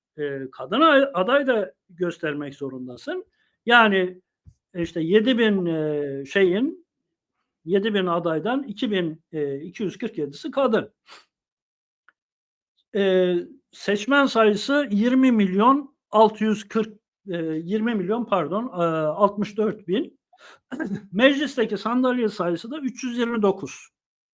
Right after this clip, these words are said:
Ha, e, Irak'ta kaç tane il var? E, on sekiz tane. Bu arada isterseniz,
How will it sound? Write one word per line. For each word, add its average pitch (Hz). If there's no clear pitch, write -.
Ha, 208
e, 190
Irak'ta 262
kaç 254
tane 185
il 202
var? 247
E, 143
on 262
sekiz 147
tane. 208
Bu 202
arada 190
isterseniz, 185